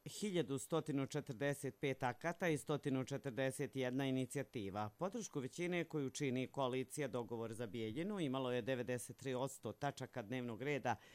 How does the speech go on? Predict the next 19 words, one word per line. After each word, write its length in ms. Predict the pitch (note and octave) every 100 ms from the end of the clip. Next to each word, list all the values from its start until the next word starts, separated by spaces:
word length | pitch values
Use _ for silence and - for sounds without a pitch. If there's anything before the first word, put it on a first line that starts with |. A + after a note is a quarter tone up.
| - -
koje 200 | - C4
je 60 | F#3
gradonačelnik 840 | C3+ C#3+ C3+ C3+ D#3+ F3+ D3+ C3
uputio 500 | C3 - B2 D3 C#3
kao 240 | B2 C#3 B2+
predlagač. 680 | B2+ A2 F2 - G#2+ - -
Iz 200 | D3+ D3+
toga 220 | - C3+ B2+
se 140 | -
jasno 300 | B2 A#2 B2+
vidi 300 | A#2+ D3+ F3
da 160 | D#3+ E3
Skupština 540 | - C3+ - C3+ C3
grada 380 | B2+ D3 C3+ C3
nije 220 | B2+ B2
kočnica 600 | - C3+ D3 D3+ C#3+ D3+
u 60 | C3+
razvoju 380 | A#2+ G2+ A#2
Semberije. 680 | A2 - B2 A#2+ C3 B2 A#2+